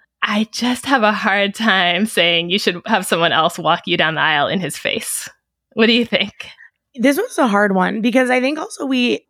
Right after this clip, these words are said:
Speaker 2: have to go back to boundaries again, right? And parents and
Speaker 1: Mm-hmm.
Speaker 2: families and everything's complicated. I think you're totally right. Like, we need more information. Whereas in the former letter, we very much had so much
Speaker 1: Yeah.
Speaker 2: information. Um,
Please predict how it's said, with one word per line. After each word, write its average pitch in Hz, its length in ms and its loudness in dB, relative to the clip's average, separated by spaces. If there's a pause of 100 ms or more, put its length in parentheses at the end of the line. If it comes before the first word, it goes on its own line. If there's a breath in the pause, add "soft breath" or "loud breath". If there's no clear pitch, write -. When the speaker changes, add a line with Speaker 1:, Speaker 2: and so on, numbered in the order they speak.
Speaker 2:
have 254 260 0
to 277 100 -4
go 226 120 4
back 226 240 2
to 226 100 -2
boundaries 185 560 2
again, 180 300 2
right? 196 180 2
And 185 100 -2
parents 214 440 2
and 214 80 -2
Speaker 1:
Mm-hmm. 214 80 2
Speaker 2:
families 208 440 2
and 185 80 2
everything's 214 300 2
complicated. 170 380 -4 (160 loud breath)
I - 20 -12
think 247 140 0
you're 302 100 2
totally 202 380 0
right. 170 260 -2
Like, 180 220 -4
we 208 140 2
need 226 100 4
more 190 180 2
information. - 720 -6 (180 loud breath)
Whereas 226 540 2 (300 soft breath)
in 202 100 2
the 196 80 4
former 185 340 4
letter, 165 420 -2 (400)
we 190 460 4 (760)
very 190 220 2
much 175 240 -4
had 170 280 -4 (100)
so 262 100 0
much 262 60 4 (200)
Speaker 1:
Yeah. 160 80 -2
Speaker 2:
information. 214 460 -8 (280 loud breath)
Um, 208 440 2